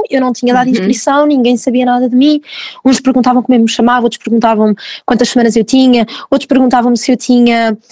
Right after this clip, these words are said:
Speaker 1: qual era o meu tipo de sangue, se eu tinha, eh, streptococcus, eh, positivo, portanto, ali uma série de coisas, e eu que, que a sentir a pressão da cabeça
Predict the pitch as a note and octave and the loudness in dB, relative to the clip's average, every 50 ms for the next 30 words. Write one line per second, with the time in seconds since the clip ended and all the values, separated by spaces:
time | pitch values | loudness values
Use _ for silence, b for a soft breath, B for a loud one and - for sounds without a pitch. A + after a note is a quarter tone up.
0 | b b b - - - C4 B3+ B3+ A#3+ B3 - - - - - - - A#3+ A#3+ | b b b -6 -4 0 0 0 0 0 -2 -2 -4 -8 -8 -8 -4 -2 -2 -2
1 | A#3+ A3+ A3+ G3 G#3 G#3 G3+ - - B3 A#3 - - B3 A#3+ A#3+ A#3+ A#3 A3+ A3+ | 0 -2 -2 -2 -4 -6 -6 -4 -6 -6 -4 -2 -2 0 0 0 0 0 -2 -2
2 | A3+ A3 A3+ - - A3+ A#3 A3 - - C4 - - B3+ A3 - - B3+ A#3+ A#3+ | -2 -2 -2 -4 -4 -4 -4 -4 -2 -4 -4 -2 -2 -4 -2 0 -2 -2 -2 -4
3 | - - - A#3+ A#3+ A#3+ A#3 A3+ - - - A#3+ A3+ - C4+ A#3+ A#3 A#3+ - C4 | -8 -10 -6 -2 0 0 0 -2 -4 -6 -6 -4 0 0 0 0 0 -2 -4 -4
4 | B B B B B B - D4+ D4 C#4+ - - - - D4 C#4+ D4+ D#4+ D#4+ D#4 | B B B B B B 0 0 0 0 0 -2 -2 0 2 2 4 4 2 2
5 | - - F4 F4 F4+ F#4 - - - C4 C4+ C4 B3 D#4+ G4+ C#5 - - - - | 2 2 2 2 2 0 -2 -2 0 0 2 2 2 2 0 0 -4 -8 -12 -14
6 | _ _ _ _ _ _ _ _ _ _ _ _ _ _ - _ _ _ _ _ | _ _ _ _ _ _ _ _ _ _ _ _ _ _ -20 _ _ _ _ _
7 | _ _ _ _ _ _ _ _ _ - C4 C4+ C#4 C#4+ D4 D#4 E4+ E4+ - - | _ _ _ _ _ _ _ _ _ 2 4 4 4 4 4 2 2 0 -2 -6
8 | C#4+ - - _ - - - - - D#4 - - D4 C4+ E4 E4+ - - - - | -12 -14 -16 _ -20 -18 -14 -6 -4 -2 0 0 2 2 2 0 0 -2 -6 -4
9 | - D#4 D#4 D4 D#4 - E4 D4 D#4 D#4 D4+ - - | -2 0 0 0 0 -2 0 0 0 0 0 0 -2